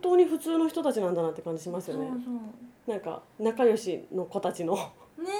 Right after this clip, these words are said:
Speaker 1: 日常感ある。
Speaker 2: そう、こういう時あるよなみたいな、
Speaker 1: うんうん。
Speaker 2: 共感できたりとか、なんか、お酒潰れてるとことかも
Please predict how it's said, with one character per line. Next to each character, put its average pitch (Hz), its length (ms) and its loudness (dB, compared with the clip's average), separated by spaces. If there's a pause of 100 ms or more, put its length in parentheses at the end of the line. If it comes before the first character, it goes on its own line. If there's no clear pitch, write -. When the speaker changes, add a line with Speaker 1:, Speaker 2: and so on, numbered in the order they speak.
(140)
Speaker 1:
日 226 280 0
常 233 200 4
感 180 240 -2
あ 156 40 -2
る。 156 60 -2
Speaker 2:
そ 285 60 -4
う、 247 180 -8 (120)
こ - 140 -8
う 330 60 -2
い 359 100 -2
う 359 40 -6
時 392 280 -8
あ 247 100 -6
る 240 100 -6
よ 214 80 -10
な 208 160 -10
み 208 120 -8
た 214 80 -8
い - 20 -4
な、 202 60 -4
Speaker 1:
う - 20 -4
ん - 40 -2
う - 20 -4
ん。 190 60 -6
Speaker 2:
共 - 240 -8
感 226 280 -8
で 226 80 -12
き 226 120 -20
た 202 120 -18
り 196 80 -18
と 196 140 -20
か、 202 140 -20 (340)
な 247 80 -6
ん 247 40 -8
か、 240 80 -10
お 247 80 -6
酒 269 320 -8
潰 240 280 -8
れ 254 100 -4
て 254 100 -8
る 247 120 -6
と 247 100 -10
こ 247 160 -8
と 247 120 -12
か 196 220 -10 (120)
も 202 140 -6